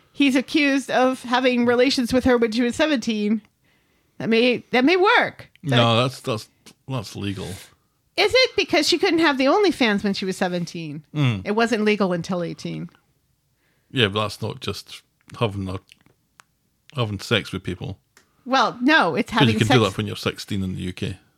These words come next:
Speaker 1: That's having sex with a camera. So that's illegal, but having sex
Speaker 2: Well,
Speaker 1: with an
Speaker 2: I don't,
Speaker 1: adult.
Speaker 2: I don't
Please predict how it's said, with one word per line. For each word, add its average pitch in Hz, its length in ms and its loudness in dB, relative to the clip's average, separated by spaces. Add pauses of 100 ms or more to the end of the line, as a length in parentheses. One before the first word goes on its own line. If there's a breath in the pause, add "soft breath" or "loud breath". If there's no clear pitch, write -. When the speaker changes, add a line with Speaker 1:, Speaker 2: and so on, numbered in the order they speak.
(260)
Speaker 1:
That's - 200 -10 (220)
having 220 380 -2
sex - 320 -4
with 208 100 -4
a 147 60 -6
camera. 214 500 -2 (1300)
So 220 180 -2
that's 220 320 2
illegal, 233 640 2 (100)
but 185 300 0 (140)
having 220 340 -2
sex 214 220 0
Speaker 2:
Well, 151 120 8
Speaker 1:
with 202 120 2
an 196 120 4
Speaker 2:
I - 40 4
don't, 165 80 4
Speaker 1:
adult. - 120 4
Speaker 2:
I 156 40 6
don't 143 100 8